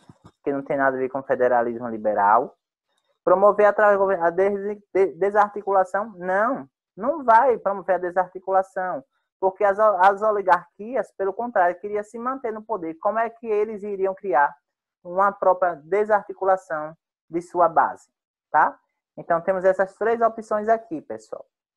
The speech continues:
tá? Qual vocês marcariam? Permitir a escolha do presidente fosse resultado de um consenso? Para escolher o presidente na República Velha era consenso? Não, pessoal, era votação. E, e ganhava, basicamente, quem tinha mais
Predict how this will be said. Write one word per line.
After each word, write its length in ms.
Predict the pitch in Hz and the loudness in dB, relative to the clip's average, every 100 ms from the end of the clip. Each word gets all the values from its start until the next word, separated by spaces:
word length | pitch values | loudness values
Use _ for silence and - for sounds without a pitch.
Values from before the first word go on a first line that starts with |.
| _ _ _ | _ _ _
tá? 260 | - 143 170 _ _ _ _ | -2 -2 -2 _ _ _ _
Qual 200 | - 202 | 4 6
vocês 260 | 214 220 214 | 6 0 0
marcariam? 480 | 202 196 196 143 131 | -2 2 0 0 -4
Permitir 460 | - 185 190 190 | -4 -6 -4 -2
a 20 | |
escolha 240 | 185 185 175 | -2 0 -4
do 40 | |
presidente 460 | 175 175 165 160 233 269 _ _ | -4 -4 -6 -8 -14 -14 _ _
fosse 240 | - 165 170 | -4 -2 0
resultado 400 | 170 170 156 151 | 0 2 2 2
de 60 | |
um 60 | 160 | 0
consenso? 640 | 170 165 - 156 165 330 349 _ _ _ _ _ _ - | -6 -6 -6 -6 -6 -10 -10 _ _ _ _ _ _ 2
Para 140 | 202 | 4
escolher 260 | 202 - 208 | 4 4 2
o 60 | 196 | 4
presidente 680 | 214 220 240 185 165 247 294 | 2 2 -2 -2 -2 -2 -2
na 100 | 233 | -2
República 500 | 196 190 196 190 175 | -2 -6 0 4 4
Velha 240 | 202 220 | 4 4
era 120 | 208 | 4
consenso? 480 | 202 208 - 226 285 415 _ | 2 -4 -4 -8 -6 -10 _
Não, 360 | 240 185 190 214 | -12 -4 -2 -2
pessoal, 320 | - 185 170 | -4 0 4
era 140 | 185 190 | 6 6
votação. 920 | 196 202 254 294 - 185 190 202 180 _ _ _ - | 2 0 0 -2 -6 -8 -8 -8 -12 _ _ _ -14
E, 140 | 185 | -12
e 260 | 190 180 196 | -10 -10 -6
ganhava, 480 | 190 214 196 180 196 | -4 -4 -2 0 0
basicamente, 720 | 196 202 196 208 180 180 - | 0 0 0 -4 -4 -10 -12
quem 140 | 202 | -14
tinha 200 | - 196 | -12 -10
mais 240 | 196 196 | -6 -6